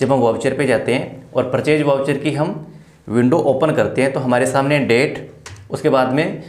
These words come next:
सप्लायर का इनवॉइस नंबर हम देते हैं, उसके बाद में पार्टी का अकाउंट नेम यहाँ पे सिलेक्ट करते हैं और उसके बाद में जैसे हम एंटर प्रेस करते हैं तो हमारा जो cursor है सीधा name of item पे चला जाता है। और एक आपने कुछ इस तरीके से भी देखा होगा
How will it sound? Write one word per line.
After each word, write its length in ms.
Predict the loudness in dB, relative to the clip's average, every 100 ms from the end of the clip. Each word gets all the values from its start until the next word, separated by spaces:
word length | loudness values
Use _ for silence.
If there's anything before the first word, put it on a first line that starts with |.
| -20
सप्लायर 460 | -4 -2 0 0 2
का 160 | 0 0
इनवॉइस 380 | 0 0 0 0
नंबर 180 | 0 0
हम 100 | 0
देते 260 | -2 -2
हैं, 180 | -4 -4
उसके 160 | -4 0
बाद 200 | 0 0
में 160 | -2
पार्टी 340 | 0 0 0 -2
का 200 | -2 -4 -10 -20 -20 -6
अकाउंट 400 | -2 0 0 0
नेम 220 | 0 0
यहाँ 160 | 0 0
पे 60 | -4
सिलेक्ट 340 | -2 -2 -2
करते 260 | -6 -6 -12
हैं 200 | -14 -14 -16 -6
और 80 | -4
उसके 240 | -2 0 2
बाद 240 | 2 0
में 280 | -2 -2 -8 -18 -20 -12 -2
जैसे 220 | 0 2
हम 80 | 2
एंटर 220 | 0 2
प्रेस 200 | 2 2
करते 260 | 0 0 0
हैं 60 |
तो 60 | 0
हमारा 340 | 0 0 2 0
जो 140 | 0
cursor 360 | 0 0 0 0
है 60 |
सीधा 240 | -2 -2 -4 -4
name 260 | 0 2 2
of 120 | 0 0
item 320 | 0 0 0 -2
पे 60 |
चला 220 | 0 0
जाता 280 | 0 -2 -6
है। 140 | -12 -16 -20 _ -20 -20 -6
और 320 | -2 0 -2 0
एक 200 | 0 2
आपने 280 | 0 2 0
कुछ 280 | 0 -4 -4
इस 140 | -2
तरीके 300 | 0 0 0
से 100 | 0
भी 100 | 0
देखा 280 | -2 0 -2
होगा 160 | 0